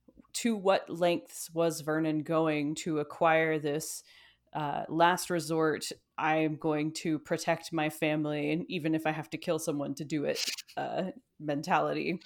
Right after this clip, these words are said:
Um, and probably pretty darn far. It,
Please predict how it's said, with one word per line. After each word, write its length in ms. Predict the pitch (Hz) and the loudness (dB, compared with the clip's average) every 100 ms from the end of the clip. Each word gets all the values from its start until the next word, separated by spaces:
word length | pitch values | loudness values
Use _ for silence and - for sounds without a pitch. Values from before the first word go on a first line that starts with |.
| - - _ _ _ _ - | -16 -20 _ _ _ _ -14
Um, 500 | 151 143 139 143 156 - - | -10 -8 -8 -8 -10 -12 -6
and 480 | 185 208 208 214 214 - - _ _ _ - - | -2 -2 -2 -4 -4 -6 -20 _ _ _ -20 0
probably 440 | 285 480 466 466 440 | 4 4 6 4 2
pretty 360 | 339 320 302 | 0 0 0
darn 300 | 262 262 269 | 4 4 4
far. 480 | 262 214 214 156 165 - - | 2 2 2 2 -2 -10 -6
It, 260 | 185 180 | -2 -2